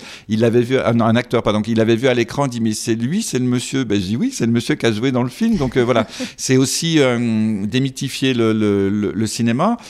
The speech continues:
avoir un, une vision pédagogique parce que quand un réalisateur vient, c'est, voilà, il prend le, il prend le temps de venir. Et puis, euh,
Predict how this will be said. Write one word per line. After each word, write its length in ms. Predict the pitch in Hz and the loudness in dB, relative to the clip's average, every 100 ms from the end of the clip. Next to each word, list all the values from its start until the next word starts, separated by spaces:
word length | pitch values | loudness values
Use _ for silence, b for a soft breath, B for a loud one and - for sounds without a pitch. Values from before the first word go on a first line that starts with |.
| B - | B -8
avoir 240 | 101 127 | -2 0
un, 220 | 123 113 110 | 2 0 0
une 420 | 113 113 110 110 | 0 2 2 0
vision 320 | 107 113 117 | -2 -2 -4
pédagogique 560 | - 110 107 117 196 - | 0 0 2 0 -2 -4
parce 140 | 147 | -6
que 80 | 120 | -6
quand 200 | 110 110 | -6 -2
un 80 | 110 | 0
réalisateur 440 | 101 104 104 98 95 | 0 -2 -4 -4 -4
vient, 160 | 110 | -4
c'est, 460 | 110 95 85 78 80 | -4 -4 -4 -4 -6
voilà, 200 | 73 110 | -6 -6
il 160 | 82 76 | -6 -6
prend 160 | 101 | -6
le, 160 | 90 82 | -4 -4
il 80 | 85 | -6
prend 160 | 90 | -6
le 60 | 87 | -6
temps 140 | 95 | -6
de 40 | 92 | -6
venir. 240 | 123 180 | -4 -4
Et 80 | 113 | -4
puis, 240 | - 117 | -2 0
euh, 140 | 104 | 0